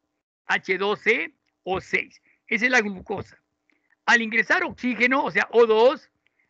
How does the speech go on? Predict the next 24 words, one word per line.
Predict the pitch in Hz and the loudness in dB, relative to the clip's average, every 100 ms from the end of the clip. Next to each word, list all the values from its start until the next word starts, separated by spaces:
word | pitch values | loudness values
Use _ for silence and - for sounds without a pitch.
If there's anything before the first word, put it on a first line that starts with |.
| _ | _
se | - | 0
desprende | 214 - 254 254 262 | 0 2 4 4 2
una | 262 | 0
reacción | 233 214 180 247 233 | 0 -2 -2 -4 0
que | 226 240 | 2 2
es | 226 | 0
C | - 233 | 0 4
O | 240 | 4
dos, | 226 226 262 202 | 4 4 4 2
dióxido | 196 208 202 233 | -2 -2 0 -2
de | 240 | 0
carbono, | 320 226 226 220 240 269 - _ _ - | 0 2 0 0 -2 -2 -8 _ _ -8
más | 196 190 | -6 -2
agua, | 220 208 190 214 302 - _ _ _ - | 0 0 0 0 0 -6 _ _ _ -4
más | 208 247 - | 0 0 0
energía | 202 202 185 - 226 240 | -4 -4 -4 -8 -4 0
en | 214 147 | 0 0
forma | 202 208 196 | 0 0 0
de | 196 254 311 - _ _ _ _ | 2 2 0 -10 _ _ _ _
A | 190 202 | -2 0
T | 95 85 | -2 -2
P, | 101 143 101 | -4 -6 -6
adenosín | 160 170 170 160 - 240 | -6 -4 -4 -6 -6 -6
trifosfato, | 214 - - 120 - - _ | -6 -8 -10 -10 -6 -8 _